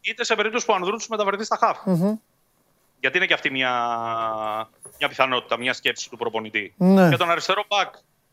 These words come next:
Speaker 1: ουσιαστικά τον τελευταίο καιρό συζητάμε για τον Ραχμάν Μπάμπα,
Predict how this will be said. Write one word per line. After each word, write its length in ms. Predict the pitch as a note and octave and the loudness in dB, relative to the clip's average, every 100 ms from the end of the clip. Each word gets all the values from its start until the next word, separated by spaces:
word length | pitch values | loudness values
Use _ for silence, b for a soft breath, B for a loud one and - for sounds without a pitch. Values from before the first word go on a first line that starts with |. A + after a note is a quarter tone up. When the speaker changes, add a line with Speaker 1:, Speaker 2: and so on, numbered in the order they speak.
| _ _ | _ _
Speaker 1:
ουσιαστικά 480 | D#3+ E3+ E3+ F3 | -2 0 2 0
τον 120 | F#3+ F3 | 2 2
τελευταίο 320 | E3+ - F#3 | 0 0 0
καιρό 240 | E3 F3 | 0 0
συζητάμε 560 | D#3 D3 D3 E3 D#3 C#3+ | -2 -4 0 2 2 0
για 160 | C#3 | 0
τον 100 | C#3 | 0
Ραχμάν 360 | C#3 C3 D#3+ D#3 | 0 0 -2 2
Μπάμπα, 680 | D#3 D#3 D#3+ _ _ - | 2 2 -2 _ _ -2